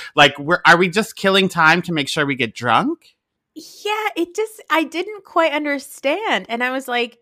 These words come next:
Speaker 2: or, or maybe the producers are like, "Listen, we'll let you get, we will let you kick Monica off the island, but you have to deal with the other stuff first." Because
Speaker 1: Mm.
Speaker 2: I think producers were like,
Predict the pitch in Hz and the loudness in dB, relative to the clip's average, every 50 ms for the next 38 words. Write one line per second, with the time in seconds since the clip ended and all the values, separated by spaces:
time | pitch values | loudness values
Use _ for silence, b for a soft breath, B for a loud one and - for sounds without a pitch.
0 | - 196 226 247 - 226 233 233 240 233 240 247 294 302 269 277 269 - 233 214 | -10 -6 -6 -4 -2 -2 -4 -4 -4 -6 -6 -6 -6 -8 -8 -8 -8 -8 -8 -8
1 | 214 208 208 226 220 202 208 196 180 170 170 165 160 170 185 196 196 196 - 180 | -8 -8 -6 -8 -6 -4 -4 -4 -4 -2 -4 -4 -6 -6 -6 -6 -6 -6 -8 -10
2 | 170 165 175 185 180 175 180 180 202 208 220 208 - 180 180 - _ - 165 175 | -8 -6 -6 -4 -2 -2 -2 -4 -4 -10 -12 -8 -8 -8 -8 -8 _ -16 -14 -14
3 | 165 180 175 196 208 226 233 262 254 233 214 202 190 196 190 190 - - - 208 | -14 -10 -8 -8 -8 -6 -4 -4 -4 -2 -2 -4 -4 -6 -10 -16 -14 -12 -12 -12
4 | 196 - 196 165 151 160 175 - 175 127 156 160 160 _ 180 143 147 156 151 160 | -10 -10 -10 -10 -10 -10 -8 -6 -4 -4 -4 -6 -8 _ -12 -8 -8 -6 -6 -6
5 | 170 185 202 214 214 208 180 185 180 160 160 - - 165 165 175 - - 165 156 | -8 -8 -10 -10 -12 -14 -16 -16 -16 -18 -18 -8 -6 -6 -6 -6 -8 -12 -14 -12
6 | 147 143 135 139 - - 82 - 123 113 113 123 - - - - 135 - _ - | -12 -12 -12 -14 -16 -18 -18 -18 -16 -16 -16 -18 -18 -14 -12 -12 -12 -12 _ -12
7 | 131 127 160 202 226 - - - 170 - 175 160 156 156 151 151 147 139 135 127 | -10 -10 -10 -10 -12 -10 -10 -10 -8 -6 -4 -2 0 0 0 0 0 0 -2 -2
8 | 123 117 107 101 104 190 185 214 214 208 220 180 190 180 175 190 185 175 180 170 | -2 -4 -4 -6 -6 -6 -6 -6 -6 -6 -6 -4 -4 -6 -6 -8 -10 -8 -8 -8
9 | 160 156 156 143 135 - - _ | -6 -6 -6 -6 -8 -10 -12 _